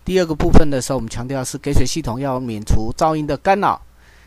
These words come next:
第三呢，给水系统要避免交叉感染的可能性。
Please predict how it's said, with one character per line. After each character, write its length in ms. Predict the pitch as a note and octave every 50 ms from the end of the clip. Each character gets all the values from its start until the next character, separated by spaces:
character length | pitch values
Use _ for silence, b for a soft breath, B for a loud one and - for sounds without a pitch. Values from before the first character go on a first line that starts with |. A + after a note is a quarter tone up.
| b b _
第 160 | - G#3 F#3+
三 300 | E3 - - F#3 F#3+ F#3+
呢， 220 | F#3+ D#3+ B2+ - -
给 140 | - D3 F3
水 140 | - D3+ C#3
系 160 | - G3 F3+
统 180 | D#3+ C#3 C3 C3
要 100 | D3 D#3
避 220 | - G3 E3+ D3+
免 260 | C3+ B2 A2 G#2+ G#2+
交 220 | - - E3 E3+ F3
叉 240 | - - E3 E3+
感 240 | D#3+ - C#3 A#2+ C#3
染 220 | D3 B2+ A2+ G#2 G#2
的 100 | A2+ A2
可 180 | - - B2 G#2+
能 120 | A2 C#3
性。 240 | D#3+ B3 A#3+ -